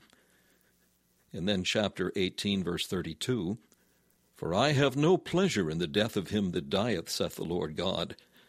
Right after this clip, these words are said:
Wherefore turn yourselves and live ye." And finally, from Ezekiel chapter thirty-three and verse eleven, "As I live, saith the Lord God,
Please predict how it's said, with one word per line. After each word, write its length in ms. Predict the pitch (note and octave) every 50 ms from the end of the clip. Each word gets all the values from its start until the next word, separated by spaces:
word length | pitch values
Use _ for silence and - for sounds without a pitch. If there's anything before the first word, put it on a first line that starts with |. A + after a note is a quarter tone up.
| - - _ _ _ _
Wherefore 640 | - C3 D#3 D#3 - - C3 B2 A#2 A2+ A2 A2 - -
turn 320 | - - C#3 E3+ F#3 D#3
yourselves 680 | B2+ G#2 F#2+ G2+ - - G2 D#2+ D2+ D2 F2+ F2+ - -
and 160 | - - G#2+
live 240 | B2+ D3+ F3+ E3+ G#2+
ye." 320 | - F#2 E2+ - - - - _ _ _ _ _ _ - - _ _ _ _ _ _ _ _ _ _ _
And 100 | - -
finally, 480 | - - - G2+ G#2+ G#2 G2+ A2 A#2+ A#2+
from 380 | - - - E2 F#2 F#2 F#2 -
Ezekiel 600 | - F2 D#2+ D2 - G2 F2 - - F2 E2+ F2+
chapter 360 | - - - F#2 F#2 - - D2+
thirty-three 680 | - - G2+ F#2+ G2+ G#2 G#2 - A#2 A#2+ B2 C3 A#2+
and 100 | A2+ A2
verse 220 | F#2+ G#2+ G#2+ - -
eleven, 480 | G#2+ F#2 F2+ F2+ E2+ F2+ F2+ F2 E2 - _ - - - - _ _ _ _ _ _ _ _ _ _ _ _ _
"As 240 | - G#2 B2+ C3+ A#2
I 180 | C3 A2+ A#2+ A#2+
live, 400 | A2+ G#2 A2+ A2+ G2+ E2 D#2+ F#2
saith 240 | - G2+ F#2+ F#2+ -
the 140 | - F#2+
Lord 300 | F2+ F#2+ F#2+ F#2+ F#2+ F2+
God, 420 | F#2+ F2 F2 F#2 F#2 F#2 F2+ -